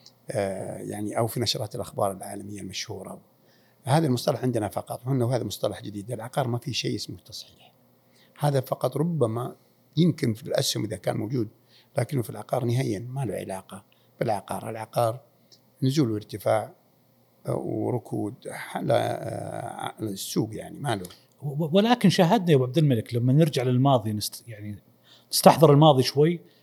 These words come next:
Speaker 2: مثلًا في أزمة الخليج، شا-، أسعار العقار صحت بشكل كبير ونزلت إلى مستويات دنيا، آه، يمكن أنت لحقت عليها وتتذكرها.
Speaker 1: نعم. هذا ما يسمى تصحيح، لأنه حادث عرضي، حدث حرب، انتهت،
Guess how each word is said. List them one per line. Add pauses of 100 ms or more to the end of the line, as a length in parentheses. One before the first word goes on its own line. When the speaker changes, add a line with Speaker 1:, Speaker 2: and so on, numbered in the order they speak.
(200)
Speaker 2:
مثلًا
في
أزمة
الخليج، (400)
شا-، (180)
أسعار
العقار
صحت
بشكل
كبير (340)
ونزلت
إلى
مستويات
دنيا، (360)
آه،
يمكن
أنت
لحقت
عليها
وتتذكرها. (160)
Speaker 1:
نعم. (340)
هذا
ما
يسمى
تصحيح،
لأنه
حادث
عرضي، (460)
حدث (420)
حرب، (480)
انتهت،